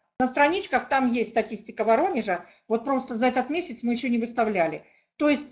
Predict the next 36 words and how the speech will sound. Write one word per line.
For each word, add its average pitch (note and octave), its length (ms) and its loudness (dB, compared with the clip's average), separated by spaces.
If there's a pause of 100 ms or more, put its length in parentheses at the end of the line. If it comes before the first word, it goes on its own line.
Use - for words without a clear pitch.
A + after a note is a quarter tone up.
(120)
люди D4+ 340 4
приходят C4+ 520 -2
к - 60 -8
нам B3+ 160 2
постоянно. G3+ 680 0 (540)
В G3 140 -2
один C4+ 480 2
месяц A3+ 440 0 (220)
два C4+ 240 4
человека, C#4 560 2
а B3 40 2
в A#3 40 -2
другой C#4 340 2
месяц G#3+ 420 0
двадцать A#3 440 0
два B3+ 180 0
человека, A3+ 680 -2 (280)
а A#3 120 2
в A#3 60 -8
третий D#4 300 0
месяц G#3+ 400 -4
еще C#4 300 0
больше. A#3+ 600 0
Всякое D4 420 2
бывает. G3 460 2 (540)
Судите D4+ 400 0
сами, C4+ 280 4
в - 80 -8
прошлый - 380 0
месяц C#4+ 540 -4 (200)
в - 40 -20
профсоюз C4+ 520 2
пришло B3+ 420 -4
больше A#3+ 320 -2
тысячи A#3+ 420 -8
человек. G3+ 540 -4